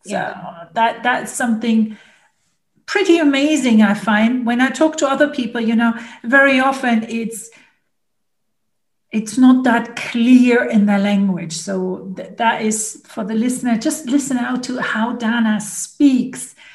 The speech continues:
Speaker 1: She really integrated that way of thinking so much that her language just flows in the forward direction. You can hear her.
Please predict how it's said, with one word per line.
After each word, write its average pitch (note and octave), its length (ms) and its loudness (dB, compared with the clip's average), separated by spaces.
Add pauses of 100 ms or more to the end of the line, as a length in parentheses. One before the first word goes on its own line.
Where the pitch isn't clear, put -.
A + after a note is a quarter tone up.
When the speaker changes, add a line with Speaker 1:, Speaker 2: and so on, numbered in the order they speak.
(180)
Speaker 1:
She A#3+ 400 -12 (140)
really C#4 680 8
integrated A3 960 0
that G3 400 -6 (1200)
way A3+ 560 0
of G#3 420 -6 (340)
thinking D#4+ 640 0
so D4 320 2
much B3 360 0
that G3 160 -6
her G3+ 120 -6
language G#3+ 640 0
just G3 240 -10
flows A#3+ 760 -6
in G3 120 -4
the G3 80 -8
forward G#3 420 -10
direction. F#3 580 -8
You F#3 60 -8
can F#3 200 -8
hear A3 420 -8
her. - 240 -20